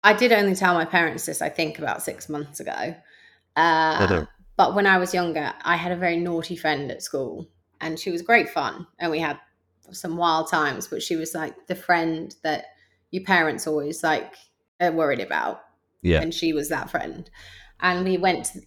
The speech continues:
Speaker 1: to, <laughs> we went to the Lake District with her parents, and her parent-, her parents were very free, and, you know, we were kind of, like, allowed to kind of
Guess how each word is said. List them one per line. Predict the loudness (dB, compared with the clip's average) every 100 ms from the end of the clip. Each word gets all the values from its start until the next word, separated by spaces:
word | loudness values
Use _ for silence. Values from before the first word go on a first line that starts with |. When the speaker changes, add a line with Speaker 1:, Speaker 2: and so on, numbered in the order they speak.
| _ -6
Speaker 1:
to, | -4 -4 -4
<laughs> |
we | -4 0
went | -2 -2
to | 0
the | 4
Lake | 4 4
District | -2 -4 0 0
with | -2
her | -2 -2
parents, | 2 2 2 -4 -10
and | -10
her | -4
parent-, | -4 -4
her | -8 -20 -20 _ -4
parents | -2 -2
were | -6
very | -4 -4
free, | -4 -2 0 0 -2 -2
and, | -4 -6 _ _ _
you | -2
know, | 0
we | 2 0
were | -2
kind | -4 -6
of, | -8
like, | -6 -2
allowed | 0 0 -2
to |
kind | -8 -8
of | -10